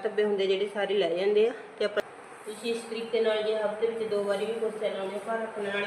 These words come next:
ਬਹੁਤ ਵਧੀਆ ਸਮੈਲ ਦੇਖੋ ਆਉਂਦੀ ਆ। ਫਰਨੈਲ ਦੀ ਗੋਲੀ 'ਚ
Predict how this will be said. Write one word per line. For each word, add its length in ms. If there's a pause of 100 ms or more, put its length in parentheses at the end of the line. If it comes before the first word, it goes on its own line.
ਬਹੁਤ 360
ਵਧੀਆ 200
ਸਮੈਲ 320
ਦੇਖੋ 380
ਆਉਂਦੀ 300
ਆ। 40 (1300)
ਫਰਨੈਲ 360
ਦੀ 180
ਗੋਲੀ 220
'ਚ 200